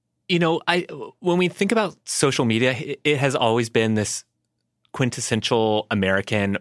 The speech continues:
product, and it's been based off of these really institutional American ideas about freedom of speech and creative expression and allowing people to say whatever they want, even if you disagree. Um, those have shaped the internet in this really interesting and subtle way. And so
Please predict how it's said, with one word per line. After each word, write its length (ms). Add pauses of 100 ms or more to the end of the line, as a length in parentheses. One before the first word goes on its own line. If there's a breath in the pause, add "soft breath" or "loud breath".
(100)
product, 500 (100)
and 160
it's 120
been 160
based 320
off 200
of 260
these 440 (120)
really 380
institutional 800
American 440
ideas 460
about 180
freedom 300
of 120
speech 420
and 100
creative 360
expression 800
and 200 (300 loud breath)
allowing 300
people 220
to 80
say 240
whatever 300
they 120
want, 320
even 220
if 140
you 60
disagree. 680 (360 loud breath)
Um, 380 (380 loud breath)
those 260
have 160
shaped 300
the 100
internet 320
in 80
this 220
really 340
interesting 440
and 100
subtle 260
way. 420
And 160
so 360